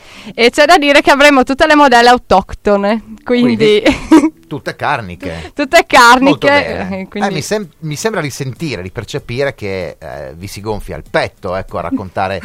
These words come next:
Speaker 2: di quanta carnicità ci sia, no? Nella sagra di Cadunea.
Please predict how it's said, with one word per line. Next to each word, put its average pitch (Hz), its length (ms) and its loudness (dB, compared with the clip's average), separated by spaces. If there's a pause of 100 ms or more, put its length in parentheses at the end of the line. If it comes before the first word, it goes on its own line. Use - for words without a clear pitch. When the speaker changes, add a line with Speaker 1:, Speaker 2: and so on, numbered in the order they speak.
Speaker 2:
di 117 80 -10
quanta 160 580 -4 (240)
carnicità 131 920 -4
ci - 180 -14
sia, 87 480 -10
no? 117 280 -6 (340)
Nella 104 180 -8
sagra 98 300 -6
di 92 80 -10
Cadunea. 87 520 -12